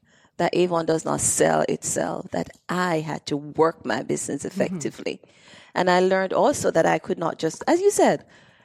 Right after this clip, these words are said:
Speaker 1: I learned early that consistency was very key, because that's what would make the difference between having a good business a-,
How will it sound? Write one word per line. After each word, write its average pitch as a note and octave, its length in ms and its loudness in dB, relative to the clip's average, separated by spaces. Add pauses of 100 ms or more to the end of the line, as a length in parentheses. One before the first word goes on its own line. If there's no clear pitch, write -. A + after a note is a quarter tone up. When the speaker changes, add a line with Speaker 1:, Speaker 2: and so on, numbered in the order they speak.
Speaker 1:
I F#3 120 4
learned G#3+ 360 2 (100)
early G3 300 6
that E3 220 0
consistency A3 1120 -2 (600)
was F3+ 180 0
very G#3+ 260 2
key, D4 500 -2 (340)
because A3+ 240 2
that's A#3 260 2
what G3 160 2
would G3 140 0
make F#3 180 0
the D#3 60 2
difference E3 320 -2
between - 260 -8
having E3 300 -6
a D3+ 80 -2
good G#3+ 320 0
business F3 400 0
a-, D#3 140 -4